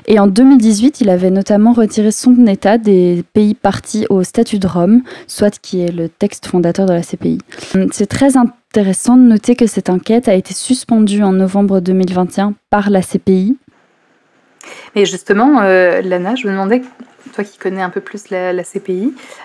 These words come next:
Speaker 2: euh, comment ça se fait qu'une enquête, euh, pour crime contre l'humanité, euh, adviendrait à être suspendue, euh, comme c'est le cas ici ?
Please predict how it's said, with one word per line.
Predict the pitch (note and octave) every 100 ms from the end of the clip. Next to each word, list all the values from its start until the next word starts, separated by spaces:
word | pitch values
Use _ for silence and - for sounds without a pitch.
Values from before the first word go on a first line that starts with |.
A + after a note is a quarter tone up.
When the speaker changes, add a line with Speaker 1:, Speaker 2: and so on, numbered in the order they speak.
| -
Speaker 2:
euh, | E3+ D#3+ E3 E3 - - - - _ _ -
comment | A3+
ça | A3+
se | G3+
fait | -
qu'une | B3 F#3+
enquête, | F3+ G3+ F#3+ -
euh, | F3+ F3 -
pour | - F#3
crime | - G3+ G3
contre | F#3 -
l'humanité, | F3+ F3 F3 F3 - G3+ F#3
euh, | F3 F3 - - -
adviendrait | - F3 F#3 F#3 F3+ F#3
à | F3+
être | F3 F3 - -
suspendue, | - - G3+ - F#3 F3+ F#3
euh, | E3+ E3 - D#3
comme | F3+ F3+ F3+
c'est | F3
le | F3+
cas | F3+
ici ? | E3+ -